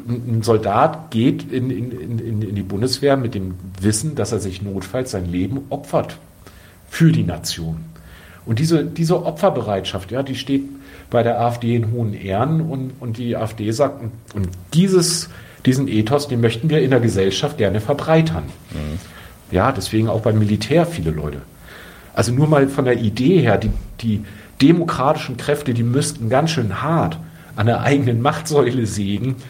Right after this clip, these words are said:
Speaker 1: wenn es jetzt mal um einen konsequenten Machtkampf gegen rechts ginge.
Speaker 2: Hm.
Speaker 1: Also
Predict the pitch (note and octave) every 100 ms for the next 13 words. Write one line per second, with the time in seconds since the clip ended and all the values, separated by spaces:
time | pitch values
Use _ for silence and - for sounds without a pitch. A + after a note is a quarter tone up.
0 | - - C3+ A#2+ B2+ - A#2+ G#2+ G2+ F#2
1 | D3+ F3 F3 - A#2 C3+ - G2+ - -
2 | B2+ - A2 C3+ F3+ - - F#2+ D#2+ D#2+
3 | - - C#2 B1+ D#2 - - - - -
4 | - - - - - - - - - -
5 | - - - - B2+